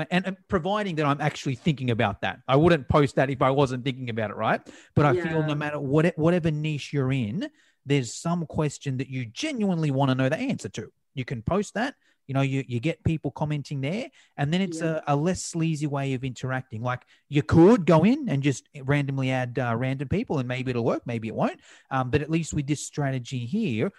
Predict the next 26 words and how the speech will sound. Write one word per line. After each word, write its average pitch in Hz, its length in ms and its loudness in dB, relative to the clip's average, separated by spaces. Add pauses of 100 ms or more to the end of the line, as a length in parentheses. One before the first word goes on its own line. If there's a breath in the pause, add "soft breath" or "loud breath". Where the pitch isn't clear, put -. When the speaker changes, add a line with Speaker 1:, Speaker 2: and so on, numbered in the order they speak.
(140 soft breath)
Speaker 1:
it's 139 240 -4
like, 135 180 -2
I've 123 220 -2
got 151 240 -2
some 151 400 -4
sort 143 320 0
of 113 140 -8
connection 135 500 -6
with 123 100 -6
this 123 160 -8
person 120 400 -4
already. 202 440 -2 (260 soft breath)
They've 127 180 0
asked 127 280 -4
a - 20 -12
question. 196 500 -2
I'll, 131 280 -4
I'll 120 340 -2
add 139 160 -2
'em 120 100 -4
as 107 120 -6
a 113 60 -8
friend. 185 460 -2
If 151 140 -6
they 123 180 0
accept, 196 520 -2